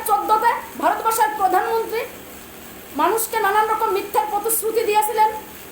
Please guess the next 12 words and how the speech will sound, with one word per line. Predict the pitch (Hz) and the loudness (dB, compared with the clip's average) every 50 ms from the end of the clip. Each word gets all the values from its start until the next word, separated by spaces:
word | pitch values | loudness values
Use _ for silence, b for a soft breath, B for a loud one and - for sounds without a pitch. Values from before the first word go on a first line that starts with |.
| - - - | -8 -2 4
যে | 370 370 370 339 - - - - - - - - - | 4 6 6 4 2 -2 -8 -10 -12 -14 -12 -6 -2
সবকা | - 415 415 - - 440 427 427 | -2 -2 0 0 2 2 2 2
সাথ | 427 415 427 - | 2 0 0 0
সবকা | 415 392 - - 427 415 427 | 0 0 0 2 0 2 2
বিকাশ, | 403 415 427 403 - | 2 2 2 2 2
বেটি | 392 403 415 453 415 | 2 2 2 4 4
বাঁচাও | 392 403 440 415 415 392 | 4 4 4 4 4 4
বেটি | 349 349 349 - - | 2 2 0 0 0
পড়াও। | 233 - 180 175 - - - - - - - - - - - - - - - - - - 214 | -2 -2 -4 -6 -8 -12 -14 -16 -18 -18 -18 -18 -18 -18 -18 -18 -18 -18 -18 -18 -14 -6 -2
দু | 359 427 403 | 2 4 4
হাজার | 427 440 453 453 440 427 | 4 4 4 4 4 4
উনিশে | 440 453 453 - - 453 | 4 4 2 2 0 0